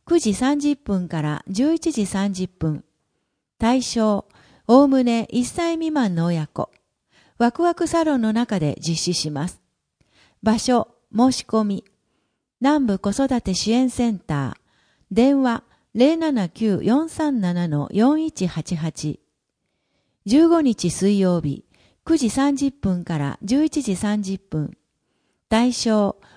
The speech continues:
おおむね一歳未満の親子。ニコニコサロンの中で実施します。場所、申し込み。北部子育て支援センター。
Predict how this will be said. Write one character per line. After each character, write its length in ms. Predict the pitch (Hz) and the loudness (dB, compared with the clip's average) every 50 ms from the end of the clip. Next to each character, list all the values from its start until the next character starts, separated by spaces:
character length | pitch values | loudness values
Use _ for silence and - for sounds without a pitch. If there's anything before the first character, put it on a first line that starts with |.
| _ _ | _ _
お 180 | - 240 262 285 | 4 4 6 6
お 40 | 277 | 4
む 140 | 262 262 | 4 2
ね 240 | 247 240 226 226 - - | 2 2 0 -2 -2 -2
一 140 | - 214 | -2 -4
歳 300 | 208 - - 330 330 320 | -4 -4 -4 -2 -2 -2
未 160 | 311 311 311 302 | 0 -2 -2 0
満 240 | 285 240 208 180 | 0 0 0 0
の 140 | 165 160 - | -2 -2 0
親 240 | - 190 185 170 160 | 0 -2 -2 -2 -4
子。 240 | - - 151 - - _ _ _ _ _ _ _ _ _ _ _ _ _ - | -6 -8 -8 -8 -10 _ _ _ _ _ _ _ _ _ _ _ _ _ 0
ニ 140 | 226 240 - | 0 2 2
コ 120 | 330 339 | 2 0
ニ 120 | 349 349 | 0 0
コ 120 | - 359 320 | -2 -2 0
サ 180 | - 349 330 | 0 0 0
ロ 120 | 311 302 262 | 2 2 2
ン 40 | 226 | 2
の 120 | 208 196 | 0 0
中 240 | 185 185 185 - 160 | 0 -2 -2 -4 -4
で 220 | - 147 143 - | -2 -2 -4 -4
実 340 | - 160 175 165 - - 196 | -4 -4 -4 -4 -2 -2 -4
施 20 | |
し 160 | 170 - 170 160 | -4 -4 -4 -4
ま 180 | 160 156 180 | -4 -4 -6
す。 120 | - - _ _ _ _ _ _ _ _ _ _ _ _ _ _ _ _ _ | -6 -10 _ _ _ _ _ _ _ _ _ _ _ _ _ _ _ _ _
場 160 | - 214 214 208 | 0 0 0 0
所、 320 | - 247 240 233 - - _ _ _ _ _ _ - | 2 2 2 2 2 0 _ _ _ _ _ _ 2
申 180 | 214 247 285 | 4 4 4
し 120 | - - - | 2 0 -4
込 180 | - 240 240 | -2 0 0
み。 220 | 220 214 208 - - _ _ _ _ _ _ _ _ _ _ _ _ _ _ - | 0 0 -2 -4 -6 _ _ _ _ _ _ _ _ _ _ _ _ _ _ 0
北 280 | 302 330 - - 294 | 0 0 2 2 2
部 140 | 240 220 208 | 2 2 0
子 120 | - 208 | 0 -2
育 280 | 202 - 233 226 220 214 | 0 0 0 0 0 0
て 120 | - 185 | -2 -2
支 180 | 180 - - 214 | -2 -2 0 0
援 160 | 233 247 247 | 2 2 0
セ 220 | 233 - 240 226 214 | 0 -2 -2 -2 -2
ン 60 | 180 | -4
タ 320 | - - 156 143 131 - - | -4 -4 -4 -4 -4 -6 -8
ー。 60 | _ | _